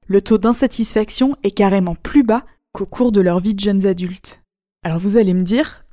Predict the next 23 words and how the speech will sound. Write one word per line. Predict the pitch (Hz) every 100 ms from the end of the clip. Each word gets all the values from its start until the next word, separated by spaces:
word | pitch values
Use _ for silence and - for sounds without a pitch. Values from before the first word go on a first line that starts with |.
| -
comment | 233 226 285
est-ce | -
qu'on | 202
en | 185
arrive | 196 226 196
là ? | 180 175 - - - - -
Comment | - 240 311
avoir | 220 196
du | 180 185
plaisir | - 220 185 240 -
quand | - 196
tout | - 330
ce |
qu'on | - 254
connaissait | 247 214 -
de | 226
notre | 190 -
corps, | 175 240 320 - - -
de | 180
nos | 185 175
sensations, | - 294 233 190 - 269 - _ _
fonctionne | - 202 - 247 240
différemment ? | 220 233 208 190 175